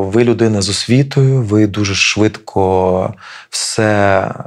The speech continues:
схоплюєте, нам такі люди потрібні. Якщо ви, е, пі-, будете з нами, то ви, зараз увага,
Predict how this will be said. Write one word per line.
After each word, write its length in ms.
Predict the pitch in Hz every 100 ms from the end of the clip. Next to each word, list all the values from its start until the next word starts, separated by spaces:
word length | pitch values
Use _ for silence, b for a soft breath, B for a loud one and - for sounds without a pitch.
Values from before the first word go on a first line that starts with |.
| - -
схоплюєте, 840 | - - 147 143 147 143 139 120
нам 180 | 113 120
такі 240 | 104 107
люди 260 | 101 113 113
потрібні. 720 | - - 107 101 95 98 98 B B B B
Якщо 340 | 101 - 127
ви, 320 | 117 107 104 101 95 98 98 95 B B B -
е, 500 | 107 104 104 107 - 120 113 - - -
пі-, 140 | -
будете 500 | - 113 120 107 -
з 100 | 101
нами, 400 | 110 135 170 170 165
то 100 | 104
ви, 460 | 104 127 135 - 104 - B B B B _ - -
зараз 380 | 101 95 -
увага, 380 | 92 95 92 92